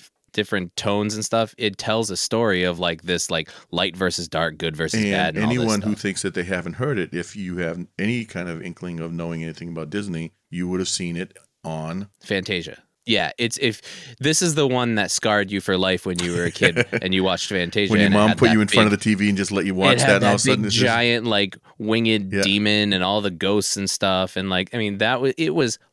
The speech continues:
Speaker 1: horrifying. It is really, really, it's a scary
Speaker 2: Part of that
Speaker 1: piece
Speaker 2: movie.
Speaker 1: of animation
Speaker 2: Yep.
Speaker 1: still, um, and the, the music is just incredible. But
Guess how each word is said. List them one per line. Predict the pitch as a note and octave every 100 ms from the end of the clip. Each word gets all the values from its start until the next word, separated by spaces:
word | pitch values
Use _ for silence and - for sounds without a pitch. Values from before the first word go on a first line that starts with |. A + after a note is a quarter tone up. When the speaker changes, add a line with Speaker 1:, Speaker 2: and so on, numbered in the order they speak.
| - - -
Speaker 1:
horrifying. | B2+ B2 G#2 G2 F2 F2+
It | C#3
is | A#2+
really, | F#2+ A2+ A2 G2+
really, | G2+ F#2 F2 E2 _ _ _ -
it's | A2 A2
a |
scary | - - G#2 G#2 G2+ F#2+ -
Speaker 2:
Part | G2 F2
of | E2+
that | E2+
Speaker 1:
piece | G#2 E2+
Speaker 2:
movie. | D#2+
Speaker 1:
of | F#2
animation | E2+ E2+ E2+ -
Speaker 2:
Yep. | F2+
Speaker 1:
still, | - A2+ E2 - - - - -
um, | F#2+ E2+ E2+ -
and | A2+ F#2+ F2+ E2+
the, | F#2 F#2+ F2 - -
the | F#2
music | F2 G#2 G2 F2 F2+
is | E2+
just | E2+ -
incredible. | D#2+ - D#2+ C2
But | D#2+ A#2 G2